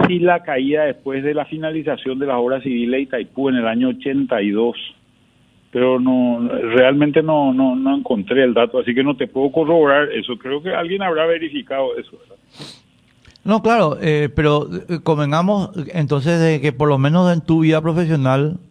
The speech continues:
Speaker 2: nunca hubo una caída así de grande.
Speaker 1: Así es, así mismo.
Speaker 2: ¿Quiénes van a ser los más golpeados, Manuel?
Speaker 1: Mira,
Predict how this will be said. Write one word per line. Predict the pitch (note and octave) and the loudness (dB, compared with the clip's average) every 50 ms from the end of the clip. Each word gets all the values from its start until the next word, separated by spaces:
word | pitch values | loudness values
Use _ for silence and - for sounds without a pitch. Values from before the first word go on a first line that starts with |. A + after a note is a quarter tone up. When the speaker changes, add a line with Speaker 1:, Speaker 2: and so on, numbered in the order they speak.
| _ _ _ _ _ _ _ _ _ _ _ _ _ _ _ _ _ | _ _ _ _ _ _ _ _ _ _ _ _ _ _ _ _ _
Speaker 2:
nunca | C#3 C#3 C#3+ D3+ D#3 E3 E3 | 0 2 2 2 2 2 2
hubo | C#3+ C3+ C3+ | 2 2 2
una | C3+ C#3 D3 D3 | 2 2 2 0
caída | D3 C#3 B2+ B2 B2+ | 0 0 2 2 0
así | A#2+ G#2+ C3 | 0 0 0
de | B2+ B2 | 0 0
grande. | A2+ G#2+ G2+ F#2 F2+ F#2 F#2+ - - - _ _ - - - _ _ - _ _ _ _ _ _ - | 0 0 -2 -2 -4 -6 -8 -12 -18 -20 _ _ -20 -20 -20 _ _ -20 _ _ _ _ _ _ -16
Speaker 1:
Así | A2 G#2 - C3 B2 | -16 -6 -4 -2 -2
es, | F#2+ E2+ - - _ _ _ _ _ _ _ - - _ _ - - - - - - - - - | -2 -4 -8 -16 _ _ _ _ _ _ _ -20 -20 _ _ -20 -20 -20 -20 -20 -20 -20 -20 -18
así | G#2 G2 - - B2+ A2+ | -18 -18 -8 -4 -2 -2
mismo. | A#2 A2+ G2 G2+ F2+ D#2+ - - - _ _ _ _ _ _ _ _ _ _ _ _ _ _ _ _ _ _ - - - | -2 -2 -2 -4 -6 -8 -10 -16 -20 _ _ _ _ _ _ _ _ _ _ _ _ _ _ _ _ _ _ -20 -10 -2
Speaker 2:
¿Quiénes | - G3 A3 A3 A#3 A3 F#3+ | 0 2 2 2 2 2 2
van | F3 E3+ E3+ | 2 2 2
a | F3+ D#3+ | 0 0
ser | - E3 | 0 2
los | D#3+ E3 D#3 | 2 2 2
más | D3 C#3 C#3 | 2 2 2
golpeados, | C#3 D3 C#3+ D3 D3 A#2+ A2+ A2+ A2+ A2+ | 0 0 0 0 0 2 2 2 2 0
Manuel? | A#2 A#2 A2 G#2 G2+ F#2+ F#2+ G2+ G#2+ - _ - - - - - - _ _ _ _ _ _ - - - - - - - - - - - - - _ _ _ _ | 0 0 -2 -2 -4 -4 -6 -10 -14 -20 _ -20 -18 -16 -16 -18 -20 _ _ _ _ _ _ -20 -20 -18 -18 -20 -20 -20 -20 -20 -20 -20 -20 -20 _ _ _ _
Speaker 1:
Mira, | - C3+ D3 D#3+ D#3 C#3+ B2+ | 2 4 6 6 4 2 0